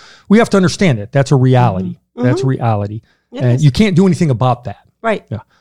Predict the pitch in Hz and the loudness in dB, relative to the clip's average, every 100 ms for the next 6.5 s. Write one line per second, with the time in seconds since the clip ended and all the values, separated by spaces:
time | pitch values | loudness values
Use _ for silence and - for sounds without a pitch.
0 | _ _ 165 269 262 - 277 262 208 - | _ _ -2 0 -2 -2 -4 -4 -6 -10
1 | - - - - 208 285 359 185 151 139 | -20 -20 -20 -4 -2 -2 -4 -6 -6 -6
2 | 120 123 170 180 180 160 143 147 139 165 | -6 -6 -6 -6 -4 -4 -4 -6 -6 -4
3 | 269 180 135 131 156 - - - 185 175 | -2 -2 -4 -4 -8 -12 -18 -8 -4 -4
4 | - 165 175 269 190 185 190 _ _ _ | -6 -8 -4 -2 -2 -4 -8 _ _ _
5 | _ _ _ _ 143 127 196 175 - - | _ _ _ _ -12 -8 -8 -10 -16 -18
6 | 151 170 247 320 | -16 -12 -10 -8